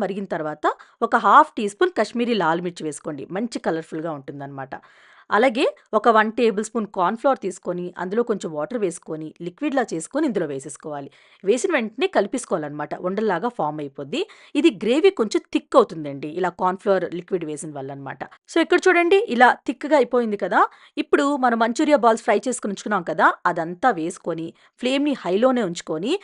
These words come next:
ఈ గ్రేవీ అంతా మంచూరియా బాల్స్కి బాగా పట్టినట్టు కలిపేసుకోవాలన్నమాట. కలిపాక లాస్ట్లో మీరు ఈ స్ప్రింగ్ ఆనియన్స్ అంటే ఉల్లికాడలు అంటారు కదండి, అవి వేసుకుంటే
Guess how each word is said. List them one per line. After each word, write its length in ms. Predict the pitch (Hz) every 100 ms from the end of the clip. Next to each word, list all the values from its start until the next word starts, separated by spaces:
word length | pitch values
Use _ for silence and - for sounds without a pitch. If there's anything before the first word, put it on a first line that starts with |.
| - -
ఈ 60 | 233 175
గ్రేవీ 300 | 226 330 392 285
అంతా 200 | 226 254 214
మంచూరియా 340 | 202 277 277 214
బాల్స్కి 300 | 190 196 220 156
బాగా 220 | 175 220 269
పట్టినట్టు 400 | 196 175 165 - - 262
కలిపేసుకోవాలన్నమాట. 760 | 190 165 - 151 143 143 147 - - _ - _ 233
కలిపాక 400 | 247 349 311 262 233 160
లాస్ట్లో 400 | 165 247 - 285 233
మీరు 220 | 180 156 190 320 - _ _ -
ఈ 60 | 214 214
స్ప్రింగ్ 320 | - 302 330
ఆనియన్స్ 300 | 285 254 226
అంటే 100 | 233 233
ఉల్లికాడలు 420 | 233 302 277 208
అంటారు 240 | 185 202 190
కదండి, 260 | 156 170 302 185
అవి 120 | 175 160
వేసుకుంటే 440 | 208 - 208 196